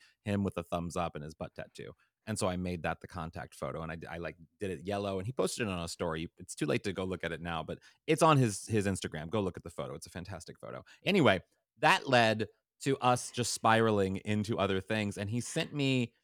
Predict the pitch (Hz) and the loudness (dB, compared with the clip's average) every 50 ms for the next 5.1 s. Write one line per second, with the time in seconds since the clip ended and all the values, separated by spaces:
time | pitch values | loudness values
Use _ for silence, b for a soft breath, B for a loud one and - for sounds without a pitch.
0 | _ _ - 117 120 104 - 127 127 135 143 147 139 135 113 120 117 113 110 107 | _ _ -4 -4 -4 0 2 4 4 4 4 2 0 0 0 0 2 2 4 4
1 | 104 107 104 95 - - 110 107 98 95 92 90 90 90 - - - - 104 95 | 4 2 2 0 -4 -4 -2 0 2 2 0 -2 -4 -6 -8 -10 -6 -2 -2 -2
2 | 87 85 85 87 98 101 107 113 101 110 101 95 92 90 - - - 104 95 87 | -2 -4 -4 -2 -2 -2 -2 -2 -2 -2 -2 -2 -4 -6 -8 -10 -6 -6 -8 -6
3 | _ - 98 87 98 107 120 135 131 - 107 85 87 82 - 80 80 80 90 85 | _ -8 -6 -4 -2 -2 0 0 -2 -2 -4 -6 -6 -8 -8 -10 -10 -10 -10 -10
4 | 85 85 101 123 113 104 85 80 87 - 78 80 78 - - 87 78 80 82 82 | -8 -6 -6 -6 -6 -8 -10 -10 -12 -12 -12 -12 -12 -12 -12 -12 -12 -12 -12 -12
5 | 82 85 | -12 -14